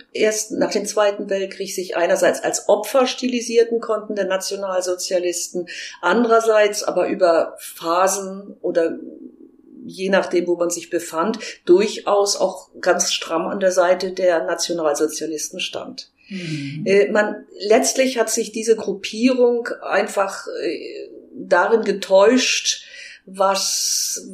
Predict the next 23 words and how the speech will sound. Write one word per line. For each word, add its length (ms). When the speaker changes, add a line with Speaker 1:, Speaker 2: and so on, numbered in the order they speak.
Speaker 1:
was, 580
was 280
die 260
Nationalsozialisten 1200
wollten. 420
Sie 140
wollten 540
natürlich, 760
äh, 420
keinesfalls 1040
die, 460
äh, 480
die 320
ukrainische 800
Nationalität 1120
oder 220
Ähnliches 560
stärken. 720
Nicht? 440
Wir 160
haben 180
das, 300
äh, 480